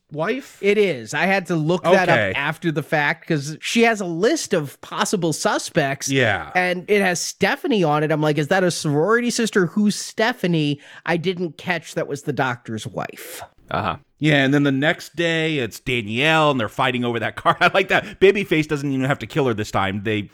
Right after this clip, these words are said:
Speaker 1: fall into the street. They get hit by a bus.
Speaker 2: See, this is what I didn't get. I saw something fell out of Danielle's book.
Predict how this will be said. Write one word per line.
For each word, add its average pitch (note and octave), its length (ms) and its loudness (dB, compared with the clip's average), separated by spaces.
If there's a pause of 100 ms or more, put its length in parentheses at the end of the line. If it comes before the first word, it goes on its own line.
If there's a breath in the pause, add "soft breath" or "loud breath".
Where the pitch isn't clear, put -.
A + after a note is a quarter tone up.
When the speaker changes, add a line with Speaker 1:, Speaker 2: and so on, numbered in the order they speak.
(160)
Speaker 1:
fall C#3 260 2
into C3 140 2
the A#2+ 80 0
street. C3 460 0
They A2 100 0
get - 140 -8
hit - 140 -8
by G#2+ 140 2
a G2 80 0
bus. A2+ 360 2
Speaker 2:
See, - 220 2
this E4 240 2
is E4+ 200 0
what G#3 180 2
I F#3+ 80 2
didn't F3+ 340 0
get. D3 300 0
I D#3+ 120 0
saw A3+ 260 0
something C#4 840 0
fell G#3 460 2
out E3 360 2
of C#3 240 0
Danielle's D3+ 640 2
book. C#3 520 0